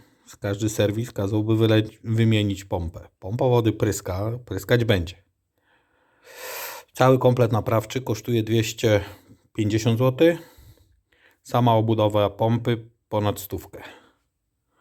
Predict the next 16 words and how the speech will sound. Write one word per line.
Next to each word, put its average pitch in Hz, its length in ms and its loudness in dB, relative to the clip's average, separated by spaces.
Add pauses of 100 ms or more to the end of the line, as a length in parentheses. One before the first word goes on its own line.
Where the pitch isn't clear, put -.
(1080)
Teraz 113 500 -8 (500)
wysyłam 104 440 2
to 95 100 -6
do 92 120 -6
właściciela 127 680 -4
i 98 120 0
on 110 160 4
podejmie 107 400 2
decyzję, 95 680 -6 (260)
czy 180 140 -4
zostawiamy 123 520 2
to 107 100 -4
tak, 98 180 -4
jak 98 160 -4
jest, 202 360 -2
to 466 120 -8